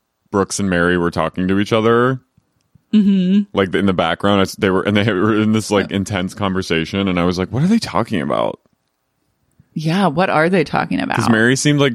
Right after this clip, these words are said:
Speaker 1: really, like, into talking to him and was, like, seemed really sweet with him, and I was like, "What's going on?"
Speaker 2: We need more cameras on Brooks, and we need way more cameras on Mary. I wanna know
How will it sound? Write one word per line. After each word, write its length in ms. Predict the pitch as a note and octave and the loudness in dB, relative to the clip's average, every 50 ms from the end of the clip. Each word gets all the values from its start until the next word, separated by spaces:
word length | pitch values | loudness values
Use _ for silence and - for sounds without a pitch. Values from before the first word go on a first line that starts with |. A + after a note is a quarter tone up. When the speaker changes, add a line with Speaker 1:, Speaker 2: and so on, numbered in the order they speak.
| G#2+ | -2
Speaker 1:
really, 360 | G2+ G2+ G2+ G2+ G#2 G#2 G#2 G2+ | 0 0 2 2 2 2 2 2
like, 340 | G2 F#2 F2+ E2 - - _ _ - | 2 2 0 0 -4 -10 _ _ -4
into 300 | F#2 F2+ F2+ F2 - E2+ | -4 -2 -2 -4 -4 -4
talking 340 | - E2+ D#2+ E2 - F2+ F2+ | -2 -2 -2 -2 -2 -2 0
to 60 | G2 | 2
him 280 | G#2+ A2 G#2+ A2 A2 G#2+ | 2 2 2 2 2 2
and 140 | G2 F2+ E2+ | 2 2 0
was, 140 | E2+ D#2 D#2 | 0 0 0
like, 180 | E2 E2 - - _ - - - - - _ _ _ - | 0 0 -2 -6 _ -20 -20 -20 -20 -20 _ _ _ -10
seemed 240 | - - F#2 F2+ | -4 -2 0 2
really 160 | E2+ F2 E2+ E2+ | 2 2 2 2
sweet 300 | - - - E2 D#2+ - | 0 -2 -4 -4 -2 -2
with 140 | - F#2 F#2 | -2 -2 0
him, 160 | G#2+ G#2+ G#2+ | 0 0 0
and 80 | G2 F2 | 0 0
I 60 | E2 | 0
was 120 | E2 D#2+ D#2+ | 0 0 0
like, 180 | E2 D2+ - - | -2 -2 -2 -4
"What's 240 | A2 B2+ - - | -6 -6 -6 -8
going 260 | - F3 E3+ D#3+ A2 F2 | -6 -4 -4 -2 -2 -2
on?" 360 | G2 A2 - - - - - _ _ _ _ _ _ _ _ _ _ _ _ _ - - - - _ - | -2 -2 -4 -6 -10 -10 -14 _ _ _ _ _ _ _ _ _ _ _ _ _ -20 -20 -20 -18 _ 0
Speaker 2:
We 140 | A3 A#3+ | 2 2
need 200 | C4 E4+ F#4 F#4 | 4 4 2 2
more 560 | D4+ A#3 G#3+ G#3+ G3 F#3+ G3 F#3+ F#3 F#3 E3+ - _ - | 2 2 2 2 2 2 2 2 2 0 0 -2 _ -10
cameras 440 | - G3 F3+ F3 F#3 G#3+ A3+ A3 A#3+ | -6 -4 -2 0 2 2 2 2 2
on 200 | A#3+ A#3 A3+ A3 | 2 2 2 2
Brooks, 600 | E3 D#3 C#3+ C#3+ D3 - - - - - - - - - | 2 2 0 0 -2 -6 -10 -20 -18 -18 -20 -12 -4 -2
and 140 | E3 F3+ F#3+ | 0 2 2
we 100 | F#3+ F#3 | 2 2
need 300 | F#3 F3+ F3 E3 D#3 D3+ | 2 0 -2 -4 -6 -4
way 260 | D#3+ D#3 D#3+ F3 F3+ | -2 0 0 0 0
more 240 | F3 D3 C#3+ C#3+ D3+ | 0 -2 -2 -4 -4
cameras 420 | - F3+ F3 - - E2+ A#2+ - | -6 -6 -6 -6 -6 -6 -6 -4
on 200 | D#3+ D#3 D3 - | -4 -4 -4 -6
Mary. 460 | - - - - - - - G3 - - | -8 -8 -8 -10 -12 -10 -10 -10 -6 -2
I 140 | - G3 A3 | 0 0 2
wanna 200 | C4 D#4 D#4 C#4+ | 2 2 2 2
know 180 | B3+ A#3 F#3+ | 2 2 2